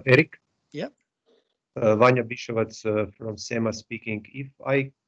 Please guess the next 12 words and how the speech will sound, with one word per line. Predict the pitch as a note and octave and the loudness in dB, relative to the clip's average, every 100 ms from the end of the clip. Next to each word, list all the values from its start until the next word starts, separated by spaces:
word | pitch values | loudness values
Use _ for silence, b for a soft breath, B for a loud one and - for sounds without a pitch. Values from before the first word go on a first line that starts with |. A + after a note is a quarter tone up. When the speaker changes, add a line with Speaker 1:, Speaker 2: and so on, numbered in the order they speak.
| _ | _
Speaker 1:
can | B2+ A#2 | -8 -8
steal | - - C3+ B2+ | -10 -2 2 2
one | A#2+ B2+ A#2+ | 0 -2 -2
minute | B2+ B2 _ | -4 -4 _
from | A#2 A2 | -10 -10
this | A2+ | -12
plenary | - A#2 A#2 A2 | -8 -6 -4 -6
session, | G#2 - G#2+ - A2+ G#2+ G#2+ | -8 -12 -12 -10 -12 -12 -10
uh, | G#2 G#2+ G#2 | -6 -4 -6
with | G2+ _ - | -8 _ -10
one | A2+ | -8
suggestion, | - - - G#2+ - B2+ | -8 -18 -12 -10 -10 -12